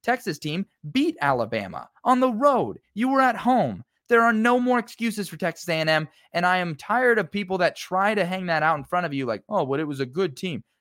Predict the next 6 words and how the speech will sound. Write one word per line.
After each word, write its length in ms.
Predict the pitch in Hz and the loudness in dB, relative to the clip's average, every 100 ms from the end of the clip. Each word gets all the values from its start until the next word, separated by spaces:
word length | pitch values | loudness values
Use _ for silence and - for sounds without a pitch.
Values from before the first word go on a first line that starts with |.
| _ | _
No, 320 | 147 147 87 _ _ | -6 -4 -4 _ _
no 200 | 131 170 | 0 2
more 140 | 202 196 | 2 0
excuses 500 | - - 190 170 143 | -2 -6 -6 -6 -4
for 120 | 151 | -4
Jimbo. 560 | 135 151 139 135 117 | -2 -2 4 4 4